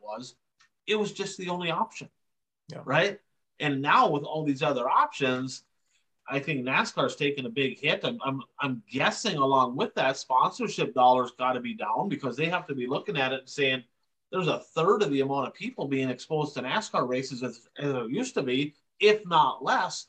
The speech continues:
Speaker 1: So the sponsor dollars don't go as far. So I think nascar is in a tough spot. I really do. I mean, we call it the top series in racing or whatever, but I, I just don't think that really is the case anymore, in my opinion. I think it's, the money is there, but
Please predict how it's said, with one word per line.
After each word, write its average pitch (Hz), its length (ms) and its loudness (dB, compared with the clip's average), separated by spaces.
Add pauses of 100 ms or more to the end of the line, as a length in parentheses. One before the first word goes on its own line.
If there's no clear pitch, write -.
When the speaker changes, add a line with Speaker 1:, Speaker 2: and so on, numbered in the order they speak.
(280)
Speaker 1:
So 170 160 -2
the 135 100 2
sponsor 202 400 0
dollars 139 360 2
don't 127 180 -2
go 127 200 0
as 123 80 -4
far. 135 440 2 (260)
So 147 500 2 (380)
I 165 80 -2
think 262 200 -2
nascar 208 440 2
is 160 80 -4
in 170 120 -4
a 123 40 -6
tough 160 260 0
spot. 180 380 2
I 151 40 0
really 131 300 0
do. 151 260 -2
I 147 40 2
mean, 127 180 -4
we 135 100 -2
call 147 300 0
it 147 80 -6
the 113 140 -8 (180)
top 143 320 0 (140)
series 151 640 -4
in 120 140 -4
racing 143 420 -4
or 120 120 -2
whatever, 135 440 0
but 120 200 0
I, 135 260 -2
I 131 80 -2
just 135 220 -6
don't 131 240 -2 (140)
think 143 220 -6
that 131 300 -2
really 135 260 -2
is 135 160 -4
the 104 80 -20
case 143 360 -6
anymore, 135 380 -6
in 110 80 -10
my 123 180 -4
opinion. 151 500 -8 (340)
I 110 60 -16
think 139 160 -2
it's, - 280 -6 (120)
the 127 120 0
money 175 520 -2
is 147 220 -6
there, 160 240 4
but 131 200 2